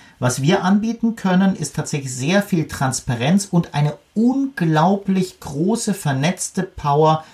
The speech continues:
von Brains im Prinzip, also von Leuten, die tatsächlich zu Sachen forschen.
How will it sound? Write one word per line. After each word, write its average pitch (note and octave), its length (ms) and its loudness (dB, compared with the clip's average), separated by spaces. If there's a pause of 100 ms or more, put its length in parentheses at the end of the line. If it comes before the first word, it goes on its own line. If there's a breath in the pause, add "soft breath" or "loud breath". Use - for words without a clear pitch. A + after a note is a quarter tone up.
(240 loud breath)
von C#3+ 520 0 (680 soft breath)
Brains B2 640 0
im A#2+ 200 -2
Prinzip, A2+ 340 0
also A#2+ 200 -2
von B2+ 260 2
Leuten, D3+ 400 4
die C#3+ 140 -2
tatsächlich C3 500 -2
zu C3+ 160 -4
Sachen A#2 340 -2
forschen. - 440 -10